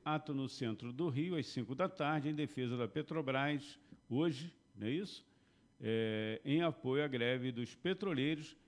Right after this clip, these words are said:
que já dura mais de dez dias, como a gente falou,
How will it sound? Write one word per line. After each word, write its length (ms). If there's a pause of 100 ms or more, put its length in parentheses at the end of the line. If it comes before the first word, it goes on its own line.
que 120
já 120
dura 260
mais 280
de 260 (320)
dez 480
dias, 320
como 200
a 60
gente 220
falou, 540